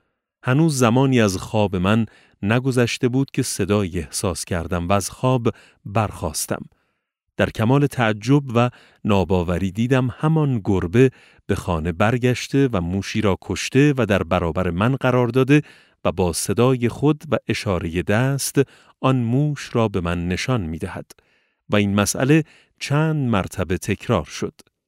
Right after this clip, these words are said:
در همان وقت من احساس شرمندگی و خجالت از کرده اهل منزل نسبت به آن حیوان نمودم که چگونه این محبت و گذشت او را پاس نداشتیم و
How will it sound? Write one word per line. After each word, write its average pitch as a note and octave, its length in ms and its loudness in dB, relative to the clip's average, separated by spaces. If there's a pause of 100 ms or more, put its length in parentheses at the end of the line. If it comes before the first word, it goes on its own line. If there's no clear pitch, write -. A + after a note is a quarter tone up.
(480)
در A#2 140 2
همان E3 320 2
وقت C#3+ 560 0 (340)
من C3+ 280 2 (100)
احساس B2+ 640 -2
شرمندگی F2+ 1040 -4
و A2 120 -4
خجالت F#2+ 720 -2 (380)
از F2 220 -2
کرده G#2 600 -2
اهل G2+ 300 -4
منزل F2 520 2 (380)
نسبت G#2 440 -2
به G#2 80 -2
آن F2+ 160 -2
حیوان F#2 440 -2
نمودم A#2+ 440 0
که - 180 -12
چگونه A#2+ 580 2 (400)
این A#2 240 2
محبت - 760 -2
و G#2 140 2
گذشت A2+ 460 -2
او A#2+ 200 0
را A2 160 2 (360)
پاس G2 400 -2
نداشتیم C#3 760 0 (400)
و G#2 100 0